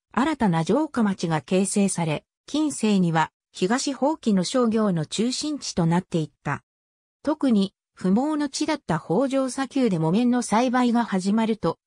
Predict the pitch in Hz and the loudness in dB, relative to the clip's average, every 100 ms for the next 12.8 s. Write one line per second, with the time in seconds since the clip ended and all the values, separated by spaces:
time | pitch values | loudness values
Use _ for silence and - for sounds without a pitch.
0 | _ - 240 302 277 269 - 247 247 220 | _ -2 0 0 -2 -4 -4 -4 0 2
1 | 208 196 220 156 160 _ _ - 240 302 | 2 2 2 2 0 _ _ -2 0 2
2 | - - 226 175 - - 233 254 214 233 | 0 0 0 2 0 -2 0 0 0 0
3 | 220 202 240 262 254 254 254 254 220 175 | 0 0 2 2 -2 -2 -2 0 2 2
4 | 160 - 185 233 254 277 277 269 277 247 | 0 0 2 2 2 0 -2 0 2 2
5 | 196 175 170 - - _ _ 302 339 285 | 2 2 0 -2 -10 _ _ -4 -2 2
6 | 220 170 143 190 220 240 233 294 285 226 | 2 2 0 0 2 0 0 0 2 2
7 | 202 180 156 - 160 - 247 - 240 214 | 4 2 0 -2 -4 -2 -2 0 0 2
8 | 185 190 262 262 240 226 226 - 139 - | 2 2 0 0 0 -2 -2 -4 -4 -4
9 | _ _ _ _ _ - 202 302 320 320 | _ _ _ _ _ 0 2 2 0 -2
10 | 330 269 208 202 208 - 214 160 180 277 | 0 2 4 4 0 0 0 0 0 2
11 | 311 302 285 277 254 202 156 151 160 175 | 2 0 0 0 2 2 2 0 0 2
12 | 269 254 247 240 190 160 156 | 2 0 0 2 2 2 0